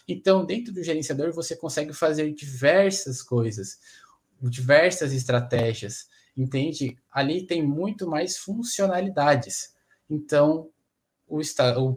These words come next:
impulsionar pra determinadas estratégias, ele é muito importante. Pô, pra ganhar seguidores é legal, mas ele serve, ele é muito limitado, sabe, pra outras coisas. Pô, se eu quero receber mensagens no meu WhatsApp,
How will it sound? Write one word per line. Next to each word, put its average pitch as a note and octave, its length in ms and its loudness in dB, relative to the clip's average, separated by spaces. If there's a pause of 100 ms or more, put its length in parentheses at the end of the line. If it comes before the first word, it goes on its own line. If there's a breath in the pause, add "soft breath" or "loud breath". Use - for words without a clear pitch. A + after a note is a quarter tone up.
impulsionar C3 580 0
pra C#3 140 2
determinadas E3 400 -4
estratégias, D3+ 480 -4
ele D#3+ 260 -4
é D#3 80 -2
muito D3 240 0
importante. - 540 -4 (180 soft breath)
Pô, C#3+ 140 2
pra C3+ 160 4
ganhar B2+ 200 2
seguidores B2+ 540 0
é A#2+ 60 0
legal, A2 420 0 (240 loud breath)
mas G3 300 4
ele F#3 160 2
serve, F#3 340 0 (760)
ele F#3+ 140 2
é F3+ 40 6
muito G#3 320 -2
limitado, F#3+ 760 2
sabe, C3+ 240 -2
pra D3 200 6
outras D#3 380 0
coisas. B2 340 0
Pô, D3+ 140 0
se C3 100 -4
eu D3+ 60 -8
quero F3 220 2
receber D#3+ 380 0
mensagens D3 580 2
no C3 60 2
meu B2 120 4
WhatsApp, B2+ 560 -2